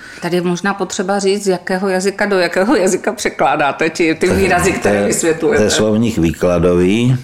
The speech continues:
Speaker 2: ale byl inspirován jinými slovníky, které vyšly, takové zvláštní, tak třeba existuje Holbachovo kapesní bohosloví, což je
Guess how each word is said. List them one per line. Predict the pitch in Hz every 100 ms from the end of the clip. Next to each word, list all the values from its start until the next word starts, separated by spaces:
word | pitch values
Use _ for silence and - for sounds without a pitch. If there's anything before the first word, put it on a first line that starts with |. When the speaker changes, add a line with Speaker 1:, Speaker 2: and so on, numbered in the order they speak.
| -
Speaker 2:
ale | 92 92 92
byl | 80 104 107
inspirován | 92 90 - 98 98 98 104 104 104 85 -
jinými | 87 87 92 92
slovníky, | - 95 90 95 92 - 98
které | - 90 92 92 90 - -
vyšly, | 80 78 - 90 110 110 90
takové | 80 - 87 85 78 76
zvláštní, | - 73 69 78 76 - - 98 101
tak | 95 90
třeba | - 85 82 78 - -
existuje | 82 76 85 - - 92 87 80 73
Holbachovo | 73 80 87 85 85 - 92 82
kapesní | 85 80 80 - 95
bohosloví, | 80 85 80 90 85 85 95 95
což | - 82 92
je | 87